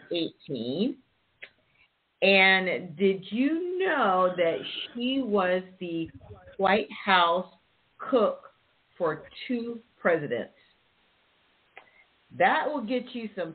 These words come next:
trivia right there, right? That would get you some trivia, right? So, yes.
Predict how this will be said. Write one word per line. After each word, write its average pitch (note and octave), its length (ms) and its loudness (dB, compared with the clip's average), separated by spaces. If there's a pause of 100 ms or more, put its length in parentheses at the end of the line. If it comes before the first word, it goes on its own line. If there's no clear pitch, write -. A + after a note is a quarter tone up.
trivia A3+ 460 0
right D3+ 260 -4
there, D3+ 540 -4 (160)
right? E3+ 440 -4
That G3+ 220 2
would A3 160 -8
get A#3 220 -6
you A#3 120 -10
some F#3+ 220 -10
trivia, D#3+ 460 -2
right? D#3 360 -2 (760)
So, F#3+ 360 2
yes. D#3+ 400 2